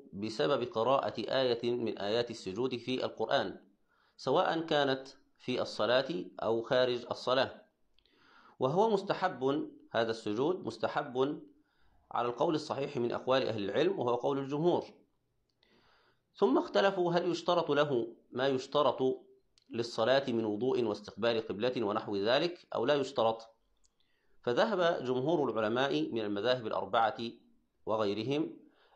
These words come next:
إلى اشتراط الوضوء واستقبال القبلة وغير ذلك من شروط الصلاة لسجود التلاوة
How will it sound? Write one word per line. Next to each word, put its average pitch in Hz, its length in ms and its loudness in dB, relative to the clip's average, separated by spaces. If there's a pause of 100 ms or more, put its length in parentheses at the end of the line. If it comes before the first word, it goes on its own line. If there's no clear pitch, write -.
(120)
إلى 160 120 2
اشتراط 175 540 2 (500)
الوضوء 123 600 0
واستقبال 107 440 0
القبلة 131 640 0
وغير 110 360 0
ذلك 123 300 2
من 104 60 -4
شروط 123 300 -4
الصلاة 131 420 0 (920)
لسجود 131 520 0
التلاوة 117 720 0